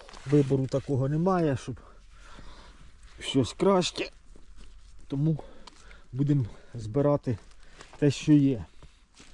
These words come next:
Ось так я йду по цьому лісу, такому сосновому. І збираю. От я так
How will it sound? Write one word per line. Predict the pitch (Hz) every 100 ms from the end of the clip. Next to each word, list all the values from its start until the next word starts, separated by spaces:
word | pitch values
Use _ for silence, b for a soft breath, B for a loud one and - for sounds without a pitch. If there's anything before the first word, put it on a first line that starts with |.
| B B B B B B B - - - - 113 92 - - - 170 151
Ось | -
так | - 127 -
я |
йду | 127 117 135
по | 127
цьому | 127 143 131 147
лісу, | 220 202 170
такому | 160 151 151 147
сосновому. | - 147 160 151 139 131 123 - - - b b b b b b b b b -
І | 202 196 147 B B B B B B B B - - - - - - - - - - - - - - - - - - - - -
збираю. | 117 107 113 135 131 127 120 113 107 - - - - B B B B B B - - - - - - - - - - - - -
От | 165 151
я | 143
так | 127 135